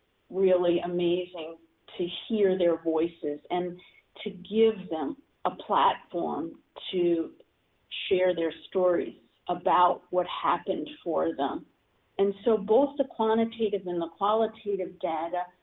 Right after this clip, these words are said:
reveal that, in particular, the group nature of the intervention has been extremely meaningful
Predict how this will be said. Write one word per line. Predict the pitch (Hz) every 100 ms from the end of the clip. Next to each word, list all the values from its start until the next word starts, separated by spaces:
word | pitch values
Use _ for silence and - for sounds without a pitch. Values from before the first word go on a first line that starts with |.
| _ _
reveal | 190 196 185 180 220 220 220 196 196
that, | - 190 190 - _ -
in | 247 277 269
particular, | - 185 - - 240 - 202 165 160 165 - _ _ _ _ _ _
the | 220
group | 220 220 240 233 208 190
nature | 202 196 190 220 - - 269 277 285 285 _ _ _ _ -
of | 233 233 226
the | 240 - -
intervention | 233 233 226 226 233 226 - 240 240 226
has | 202 -
been | 190
extremely | - - - - - 196 190 214 226 220 202 185 170 330 - _ _ _ _ 175
meaningful | 185 180 180 180 175 175 180 165 -